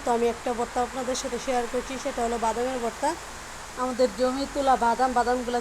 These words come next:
ছিলে নিয়েছিলাম কতগুলা ভর্তা বানানোর জন্য। তো বাদামগুলো প্রথমে আমি একটি শুকনো তাওয়ার মাঝে কিছুটা তেল আর অল্প লবণ দিয়ে ভেজে নিচ্ছি।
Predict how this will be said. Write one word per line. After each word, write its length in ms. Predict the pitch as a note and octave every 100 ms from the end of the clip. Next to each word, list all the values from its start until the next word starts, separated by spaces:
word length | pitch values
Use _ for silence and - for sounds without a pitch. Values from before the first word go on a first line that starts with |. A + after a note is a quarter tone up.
| A#3
ছিলে 220 | B3+ B3
নিয়েছিলাম 480 | A#3+ C4+ - B3 A#3+
কতগুলা 440 | A#3 C4 C#4 B3+ C#4+ C#4 G#3
ভর্তা 260 | A3+ -
বানানোর 420 | B3 A#3+ B3 B3 A3
জন্য। 200 | A#3+ A#3+ D#4+ E4 - - - - - - -
তো 100 | - A#3+
বাদামগুলো 520 | A#3 B3 C4+ C4+ B3 B3
প্রথমে 360 | C4 C4 B3 A#3+
আমি 200 | A3+ A#3+ D4 - - - - - - - -
একটি 240 | C4+ - B3
শুকনো 400 | C#4+ C#4 C4+ B3+ B3 C4 B3+
তাওয়ার 280 | C4 B3+ C4
মাঝে 280 | C#4 C4+ B3
কিছুটা 460 | B3 C#4 - B3+ B3 B3 - - - -
তেল 340 | - C#4+ C#4+ D4 -
আর 180 | B3 A#3+ A#3+ - - - - - -
অল্প 240 | C#4+ C#4 D4+
লবণ 320 | C#4 B3 C4 C#4
দিয়ে 180 | C#4+ C#4
ভেজে 280 | A3+ G#3+ A#3+
নিচ্ছি। 380 | A#3+ - -